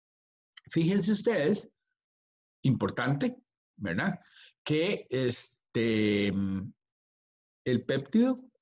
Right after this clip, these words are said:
o la proteína que yo arme la armo del aminoácido C terminal al N terminal. No al revés, ¿verdad?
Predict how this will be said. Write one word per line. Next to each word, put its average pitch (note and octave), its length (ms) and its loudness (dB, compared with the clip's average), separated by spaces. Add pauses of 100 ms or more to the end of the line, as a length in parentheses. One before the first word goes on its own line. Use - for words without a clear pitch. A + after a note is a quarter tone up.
o A#2+ 80 4
la A2+ 120 2
proteína A2+ 460 0
que D#3+ 160 0
yo D#3+ 100 2
arme D#3+ 240 0
la B2 220 0
armo C3+ 420 0 (320)
del D#3 340 0
aminoácido D#3 680 2
C G#3 280 0
terminal A3+ 680 2
al D#3+ 380 0
N A3+ 420 6 (100)
terminal. G2+ 600 2 (480)
No G2 160 -2
al A#2 100 2
revés, D3 320 2
¿verdad? G2+ 360 -2